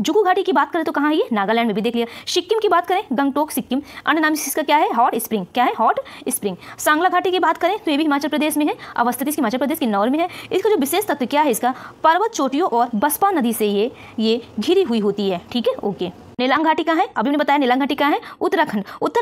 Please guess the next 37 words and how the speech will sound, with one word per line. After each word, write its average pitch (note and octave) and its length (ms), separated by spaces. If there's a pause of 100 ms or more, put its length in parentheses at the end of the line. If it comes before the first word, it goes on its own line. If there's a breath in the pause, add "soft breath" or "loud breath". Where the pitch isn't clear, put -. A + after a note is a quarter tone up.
काशी C4+ 220
जिला A#3+ 200
स्थित A#3 160
गंगोत्री C4 480
नेशनल C#4 280
पार्क A3 260
में G#3+ 140 (200 loud breath)
उत्तराखंड D#4+ 460
में G#3+ 80
है। F#3 140 (200 loud breath)
घटनाक्रम D4+ 460
थोड़ा D4 120
देखिए D4 220
यहाँ C#4+ 120
पे, D#4 100 (220 loud breath)
वर्ष G4+ 160
उन्नीस E4 440
सौ C4 300
बासठ D4+ 500
के B3+ 180 (180 loud breath)
युद्ध F4+ 200
के D#4 140
बाद A3 220
नागरिकों C4+ 380
के F4 100
लिए A#3+ 100
ये A#3 120
जो A#3 80
नेलांग G#3 260
घाटी G#3 200
था, A#3+ 100
ये A#3+ 140
बंद A3+ 220
कर G3+ 100
दिया G3 160
गया F#3 180
था F3+ 160